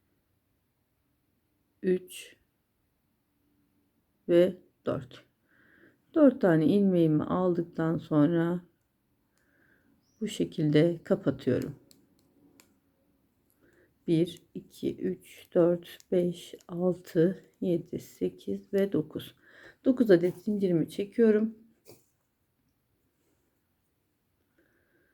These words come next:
Şöyle pulumu alıyorum.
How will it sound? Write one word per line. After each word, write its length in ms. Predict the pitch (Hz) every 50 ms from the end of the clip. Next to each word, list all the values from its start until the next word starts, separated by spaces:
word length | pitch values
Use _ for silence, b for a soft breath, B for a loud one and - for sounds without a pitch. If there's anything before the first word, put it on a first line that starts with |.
| _ _
Şöyle 600 | _ - - - 202 175 151 165 147 151 170 - - _ _ _ _ _ _ _ _ _ _ _ _ _
pulumu 340 | _ - 202 180 170 170 -
alıyorum. 640 | - 180 180 180 175 165 156 156 160 170 170 -